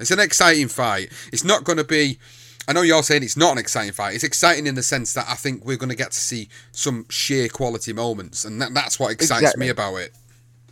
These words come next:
Speaker 2: Exactly. That's what you, you know, you wanna be able to s-, see champions. I mean, two of the best guys in the division, th-, you know, they should be fighting for a world title. Rakimov and Cordina probably should have fought, or they should have fought a little bit earlier, but, you know, they're, they're fighting now. And, uh,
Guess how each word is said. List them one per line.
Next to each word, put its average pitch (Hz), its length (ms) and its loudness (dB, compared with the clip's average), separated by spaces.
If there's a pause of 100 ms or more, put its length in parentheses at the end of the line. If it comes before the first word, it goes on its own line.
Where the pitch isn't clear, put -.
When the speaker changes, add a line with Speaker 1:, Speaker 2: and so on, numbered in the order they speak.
(280)
Speaker 2:
Exactly. 135 520 2
That's 135 200 0
what 98 120 -10
you, 120 180 -6
you 127 140 -8
know, 104 180 0
you 104 220 -8
wanna 123 240 2
be 117 160 0
able 113 240 4
to - 100 -14
s-, - 300 -12
see 156 400 -4
champions. 120 640 -8
I - 20 -8
mean, 139 400 -14
two - 160 -4
of 180 60 -2
the 156 80 -6
best 156 260 -2
guys 135 240 4
in 123 100 2
the 117 60 -2
division, 113 480 -2 (460)
th-, 131 180 -4
you 143 140 2
know, 117 120 4
they 123 120 2
should 135 160 -4
be 131 80 -6
fighting 127 260 -2
for 117 140 -6
a - 20 0
world 110 260 -4
title. 117 240 -4
Rakimov 143 500 -4
and 117 120 -16
Cordina 123 340 -6
probably 117 220 -12
should 123 220 -10
have 107 100 -6
fought, 117 340 -6
or 113 140 -4
they 110 80 -8
should 135 200 -10
have 123 60 -8
fought 104 180 -8
a - 20 -8
little 101 120 -6
bit 95 140 -4
earlier, 113 260 0
but, 147 140 -8
you 127 60 -14
know, 135 120 -2
they're, 131 140 -2
they're 135 140 -2
fighting 151 340 -6
now. 156 320 -6
And, 113 300 -6
uh, 117 180 -4